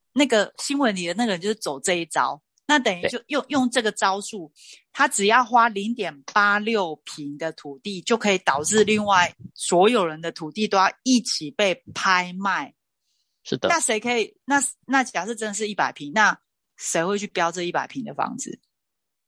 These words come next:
Speaker 2: 有可能是建商啊，那也有可能是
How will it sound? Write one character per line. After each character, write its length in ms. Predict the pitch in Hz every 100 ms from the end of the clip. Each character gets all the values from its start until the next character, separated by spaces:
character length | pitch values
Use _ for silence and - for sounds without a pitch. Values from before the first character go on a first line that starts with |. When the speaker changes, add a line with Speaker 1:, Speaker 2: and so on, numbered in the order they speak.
| _ _ _
Speaker 2:
有 140 | 135 139
可 100 | 104
能 100 | 104
是 80 |
建 240 | 120 131 104
商 220 | - 98
啊， 280 | 90 85 85 -
那 120 | 107
也 80 | 101
有 160 | 101
可 160 | 107 95
能 200 | 85 85
是 680 | - 104 95 90 85 82